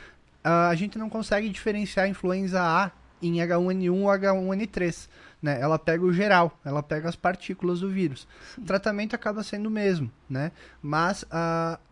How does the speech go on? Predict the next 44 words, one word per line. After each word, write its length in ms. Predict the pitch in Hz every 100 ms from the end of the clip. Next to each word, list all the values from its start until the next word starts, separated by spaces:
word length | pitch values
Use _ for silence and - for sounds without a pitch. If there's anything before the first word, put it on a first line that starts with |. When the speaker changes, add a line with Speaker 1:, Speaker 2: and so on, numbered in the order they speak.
| _ _ -
Speaker 1:
a, 520 | 156 160 156 156 156
a 40 |
nossa 300 | 165 170 -
preocupação 560 | - 185 - 190 - 185
realmente 380 | 190 180 185 185
é 20 |
nesse 200 | 185 -
sentido. 440 | 196 190 160 131 - - -
Speaker 2:
Ah, 220 | - 262 -
qual 180 | 262
que 220 | 254 - 190
é 120 | 175
o 60 |
tratamento? 800 | 151 165 160 170 160 147 143 - - _ -
No 100 | 160
caso, 320 | - 165 -
pra 120 | - 165
influenza 440 | - 196 208 233
A. 260 | 233 147 123 -
Estamos 200 | 175 156
Speaker 1:
Influenza 340 | 180 185 196
Speaker 2:
nos 80 | 226
Speaker 1:
A. 20 |
Speaker 2:
referindo 360 | 233 196 202 214
a 60 | 202
essa 260 | 202 202
que 140 | 208 214
causa 340 | 220 214 208
maiores 800 | 214 208 214 214 226 - - -
Speaker 1:
Isso. 320 | 208 185 - -
Speaker 2:
É. 120 | 180
Speaker 1:
Hoje 240 | 226 233
a 40 | 233
gente 260 | 233 220
tem 180 | 214 208
tratamento 540 | 202 196 170 165 180
pra 140 | - 165
influenza 500 | 160 151 156 165 160
A, 180 | 139 214 -
que 100 | 156
é 60 | 147
o 60 |
oseltamivir, 800 | 165 160 156 147 147 135 175 247
né? 200 | 156 180